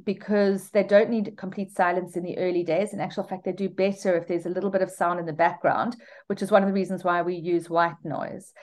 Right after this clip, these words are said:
You know, white noise in the background is really good because it does filter out the noise. Having said that, I do think a quietish en-,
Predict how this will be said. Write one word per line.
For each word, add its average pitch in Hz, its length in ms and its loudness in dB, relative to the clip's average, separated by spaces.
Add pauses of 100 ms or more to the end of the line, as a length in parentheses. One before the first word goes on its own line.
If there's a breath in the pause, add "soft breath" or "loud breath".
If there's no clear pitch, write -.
(200 loud breath)
You 208 140 -2
know, 190 120 6
white 208 360 4
noise 220 220 2
in 202 40 0
the 190 60 0
background 185 440 2
is 170 120 -8
really 190 340 2
good 180 240 0
because 175 260 -6
it 170 160 -8
does 185 380 4 (140)
filter 196 280 0
out 185 300 4
the 175 80 0
noise. 170 480 -2 (320 loud breath)
Having 254 200 6
said 254 260 2
that, 208 100 8
I 196 80 8
do 208 240 0
think 208 220 -4
a 175 40 -10
quietish 196 720 -6
en-, 165 220 -8